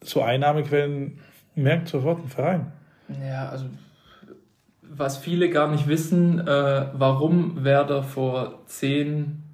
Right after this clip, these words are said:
Speaker 2: ungefähr zehn Jahren so in Schieflage gekommen ist, zehn, fünfzehn Jahren, es war zum einen, äh, natürlich der Champions League-Kader damals noch, der dann nicht mehr Champions League gespielt hat, aber noch Königsklasse verdient hat.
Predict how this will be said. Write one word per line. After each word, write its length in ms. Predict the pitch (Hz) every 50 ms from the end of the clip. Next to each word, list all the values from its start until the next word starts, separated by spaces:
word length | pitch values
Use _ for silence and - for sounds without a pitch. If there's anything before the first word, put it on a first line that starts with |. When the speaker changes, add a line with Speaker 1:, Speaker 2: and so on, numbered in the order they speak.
| - _ _ _ _ -
Speaker 2:
ungefähr 520 | 160 160 165 165 156 - - 151 147 143
zehn 340 | 143 - - 147 151 151 151
Jahren 460 | 143 143 143 147 147 147 147 135 -
so 160 | - - 143 139
in 140 | 135 131
Schieflage 640 | 131 - - 156 156 - - 135 131 131 131 131 127 120
gekommen 420 | - - - 151 147 143 131 117
ist, 280 | 120 131 - - - -
zehn, 220 | 135 135 135 135
fünfzehn 480 | - - 139 135 - - - 131 127 123
Jahren, 300 | 127 131 131 135 135 - - - _ _ _ _ _ _ _
es 100 | _ -
war 140 | 143 135 135
zum 180 | - 139 120
einen, 560 | - - 131 139 151 156 160 156 151 - -
äh, 420 | - 143 135 135 135 131 131 131 - - -
natürlich 560 | 139 131 131 - - 139 135 135 135 131 -
der 280 | - 123 123 120 - - - - _ _ -
Champions 540 | - - 135 139 143 - 147 - - - -
League-Kader 600 | 139 139 139 - - 143 139 165 - 156 151 151
damals 440 | 151 139 139 139 147 147 143 -
noch, 160 | 156 156 156 156
der 140 | 131 127 123
dann 160 | 135 135 135
nicht 160 | 139 135 135
mehr 160 | 135 135 135
Champions 440 | - 139 139 147 143 143 135 135 -
League 140 | 135 131 131
gespielt 460 | 135 131 127 - 147 156 160 160 -
hat, 140 | 180 175 156
aber 240 | - 135 135 135 131
noch 180 | 131 127 131 - - - _ - - _ _ _ _ _ _ _ -
Königsklasse 840 | - 143 143 143 143 135 - - - - - 143 135 - - 135
verdient 460 | 135 - 131 131 147 151 160 170 - -
hat. 240 | 180 180 175 -